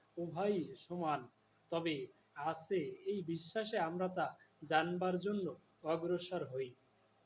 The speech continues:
আছে এই বিশ্বাসটা বা ধরে নেওয়াটা প্রত্যেক জানার মূলে না থাকলে জানাই হয় না। তাই বলে, "বিশ্বাসে মিলায় বস্তু তর্কে বহুদূর।" পূর্বে বলা হয়েছে,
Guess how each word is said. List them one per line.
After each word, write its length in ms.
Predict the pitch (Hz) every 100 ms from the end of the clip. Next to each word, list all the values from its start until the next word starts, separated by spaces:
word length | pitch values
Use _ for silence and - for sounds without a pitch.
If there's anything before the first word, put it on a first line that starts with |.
| _ -
আছে 380 | 170 170 220
এই 280 | 208 190 196
বিশ্বাসটা 640 | 180 175 - 196 - 202 185
বা 460 | 160 160 156 156 - - 156
ধরে 300 | 131 175 190
নেওয়াটা 540 | 160 160 170 175 165 - - -
প্রত্যেক 540 | 190 190 _ 214 208 - 180
জানার 540 | 151 160 180 190 170
মূলে 420 | 170 202 208 147 - - _
না 240 | 156 156 165
থাকলে 600 | 175 190 - 175 143 - _ -
জানাই 480 | 151 151 151 175 196
হয় 260 | - 151 151
না। 180 | 135 - _ _ _
তাই 260 | 160 202 226
বলে, 460 | 170 175 196 160 - - 165
"বিশ্বাসে 540 | 180 180 202 180 190
মিলায় 420 | 175 165 170 165 160
বস্তু 500 | 170 - - 160 147 - _
তর্কে 380 | 170 165 165 -
বহুদূর।" 600 | 151 147 139 151 147 135 - _ _ _ _ _ _
পূর্বে 260 | 214 214 208
বলা 300 | 165 160 156
হয়েছে, 500 | 170 185 - 190